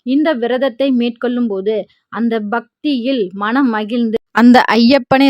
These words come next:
சாஸ்தாவே உங்கள் வீடு தேடி வருகிறார், உங்கள் வீட்டில் வாசம் செய்கிறார், நீங்கள் வைக்கக்கூடிய அந்த பிரசாதங்களை, நைவேத்தியங்களை ஏற்றுக்கொள்கிறார். முதல்ல ஐயப்பன் உங்கள் பூஜையை மனம் மகிழ்ந்து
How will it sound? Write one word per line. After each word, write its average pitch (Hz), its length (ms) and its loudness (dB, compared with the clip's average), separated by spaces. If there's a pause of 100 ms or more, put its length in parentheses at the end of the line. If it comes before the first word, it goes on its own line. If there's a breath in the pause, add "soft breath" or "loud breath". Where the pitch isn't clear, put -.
சாஸ்தாவே 233 720 0
உங்கள் 247 380 -4
வீடு 254 360 -4
தேடி 226 340 0
வருகிறார், 214 520 0 (240)
உங்கள் 220 340 -6
வீட்டில் 254 420 -4
வாசம் 208 480 -4
செய்கிறார், 214 460 -4
நீங்கள் 214 420 -10
வைக்கக்கூடிய 226 880 -4 (640 soft breath)
அந்த 233 240 0 (100)
பிரசாதங்களை, 233 880 0 (260)
நைவேத்தியங்களை 233 840 -2 (280)
ஏற்றுக்கொள்கிறார். 202 840 -4 (520)
முதல்ல 294 300 8
ஐயப்பன் 311 560 2 (220)
உங்கள் 240 360 0
பூஜையை 269 680 4
மனம் 226 360 0
மகிழ்ந்து 262 400 4